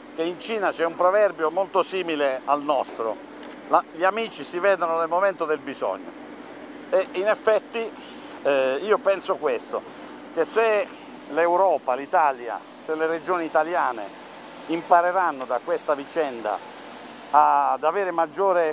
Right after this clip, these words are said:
collaborazione, a non discriminare nessuno, ad aiutare tutti,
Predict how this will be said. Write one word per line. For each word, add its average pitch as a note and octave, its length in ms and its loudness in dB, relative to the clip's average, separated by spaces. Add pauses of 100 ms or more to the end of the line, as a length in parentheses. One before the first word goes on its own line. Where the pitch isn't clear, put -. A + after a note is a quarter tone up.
collaborazione, D#3 1040 0 (680)
a C3 80 2
non F3 200 0
discriminare E3 720 0
nessuno, D#3 460 -4
ad C3 100 0
aiutare D#3+ 480 2
tutti, D3+ 420 -6